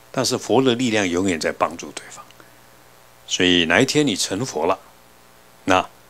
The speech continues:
这些因缘都可以具足了。那现在是透过别人的不认同也好，别人的漠不关心也好，增加你的信心。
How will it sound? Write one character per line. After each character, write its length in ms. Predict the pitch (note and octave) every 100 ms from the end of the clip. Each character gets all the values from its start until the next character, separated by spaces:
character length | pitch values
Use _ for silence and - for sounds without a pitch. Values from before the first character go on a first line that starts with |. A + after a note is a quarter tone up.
| - - - -
这 100 | A#2+
些 180 | - A2+
因 220 | A#2 A#2+
缘 180 | E2 D#2+
都 140 | -
可 160 | F#2 F2+
以 40 |
具 200 | D#2+ -
足 140 | E2+ C#2+ -
了。 80 | - - _ _ _ - - -
那 80 | A#2+
现 180 | - C#3+
在 120 | B2
是 120 | B2
透 200 | - C#3+
过 160 | A#2 A2
别 220 | F#2+ F2+
人 180 | F#2 F#2
的 280 | F2 D#2+ - - - - - - - - -
不 60 |
认 180 | A#2+ G#2+
同 240 | - D#2+ E2
也 140 | D#2
好， 220 | D#2+ C#2+ -
别 140 | F#2+
人 160 | G2 G2
的 240 | F#2 E2+ - -
漠 100 | C#3+
不 140 | A2 A#2
关 200 | G2+ F2+
心 160 | F2+
也 140 | E2 D#2
好， 180 | - - - - -
增 180 | F#2+
加 160 | F#2+ F2
你 120 | F2
的 100 | D2+
信 220 | - -
心。 160 | -